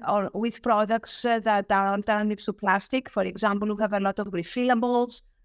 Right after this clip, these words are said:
Uh, a good example is Dermalogica. One of their number one, uh, bestsellers, the microfoliant, is also coming as a refill, uh, and it's actually doing quite well.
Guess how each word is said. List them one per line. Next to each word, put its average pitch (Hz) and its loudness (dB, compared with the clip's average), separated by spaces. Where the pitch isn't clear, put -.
Uh, 185 2
a 202 0
good 233 -2
example 220 0
is 208 -2
Dermalogica. 202 0
One 202 2
of 214 -4
their 190 0
number 220 0
one, 214 0
uh, 151 -6
bestsellers, 190 -2
the 214 -2
microfoliant, 214 0
is 208 -4
also 226 0
coming 196 -2
as 190 -4
a 190 0
refill, 220 0
uh, 190 0
and 214 0
it's 202 -2
actually 202 0
doing 196 -2
quite 180 -2
well. 240 2